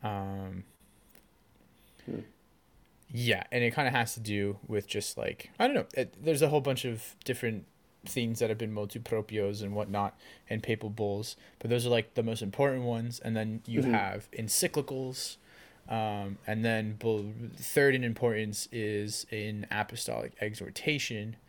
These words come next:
Speaker 1: in which they're just kind of touching on some sort of virtue usually, or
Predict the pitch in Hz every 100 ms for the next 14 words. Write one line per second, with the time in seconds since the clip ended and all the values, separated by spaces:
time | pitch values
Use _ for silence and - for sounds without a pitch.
0 | - - - - - 113 113 107 - 110
1 | 107 110 101 - - - 117 107 - -
2 | 208 185 151 - 120 - 110 107 - -
3 | - - - _ - _ - 120 127 120
4 | - 117 110 107 104 113 110 107 107 107
5 | 110 107 107